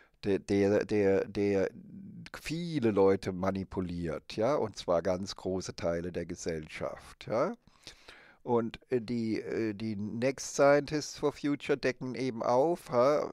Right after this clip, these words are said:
es gibt den antikooperativen Anteil, äh, äh, und der beruht eben auf den vorteilbringenden Irrtümern oder auf kriminellen Lügen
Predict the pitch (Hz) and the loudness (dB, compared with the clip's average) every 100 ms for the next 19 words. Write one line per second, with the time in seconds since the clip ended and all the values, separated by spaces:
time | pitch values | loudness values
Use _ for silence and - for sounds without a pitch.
0 | - 123 - 120 - - 110 95 - 123 | -6 -8 -6 -10 -8 -2 -2 -2 -2 0
1 | 123 127 143 - 123 131 147 151 - 175 | 0 -2 -8 -4 2 2 2 -2 -2 -10
2 | 160 165 - 160 175 185 - 175 180 190 | -8 -6 -2 -2 -2 -10 0 4 4 4
3 | 190 269 _ - - - - - - 139 | 0 -4 _ -20 -20 -20 -20 -20 -4 0
4 | 139 139 123 - 147 139 - 139 135 - | 4 4 2 2 4 4 2 0 -2 -8
5 | - 127 123 160 - _ - 123 123 123 | -12 -12 -14 -20 -20 _ 2 4 4 2
6 | 120 143 135 - 135 - - 117 - 117 | -2 0 0 -2 -2 2 6 6 6 -2
7 | 107 - 127 131 139 123 113 113 113 113 | -2 4 6 8 6 4 4 0 0 -2
8 | 110 - 156 180 - 196 190 190 190 196 | -2 -2 -2 -2 -4 -6 0 4 4 2
9 | 190 - 143 147 143 113 127 - - 120 | -6 0 4 6 8 6 2 -2 -2 -2
10 | 120 117 113 113 110 120 165 185 185 339 | 0 2 2 2 0 0 0 -2 -6 -8